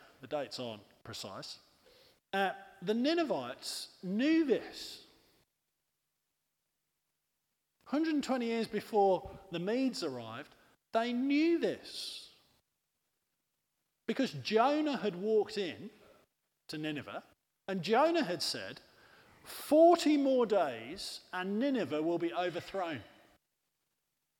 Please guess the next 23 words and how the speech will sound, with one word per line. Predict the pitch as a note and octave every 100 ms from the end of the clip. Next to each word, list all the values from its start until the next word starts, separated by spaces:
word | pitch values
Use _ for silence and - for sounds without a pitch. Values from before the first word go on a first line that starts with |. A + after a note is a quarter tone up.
| _ _ _ _ _ _ _ _ _ _ _ _ _ _ _ _ _ _ _ _ _
There's | B3+ C#4+
the | D4
promise | - - D#4 C4 B2+ -
of | E3 D3
the | F3
destruction | G3+ - - - - G3
of | G3
evil | C#4 G#3 A2
from | - F3+
Jonah. | E3 A3 C#4 F#3 - - _ _ _ _ -
"Forty | - - D4+ E4 C#4+
more | C#4+ A#3 G#3+
days, | G#3+ D#3+ D3
Nineveh | F#3+ A#3+ G3 E3+
will | D#3+
be | F3
overthrown." | E3+ F3+ F#3 A#3+ C4 D#3+ - - - - - _ _ _ -
But | B3+
they | C#4+ C4+
realized | B3+ B3+ D4 F#4 F#4 D4+ E3 A#2+ F#2+ - - - -
when | F3+
Jonah | F3 G#3 A#3 F#3+
preached | - F2+ A2+ - -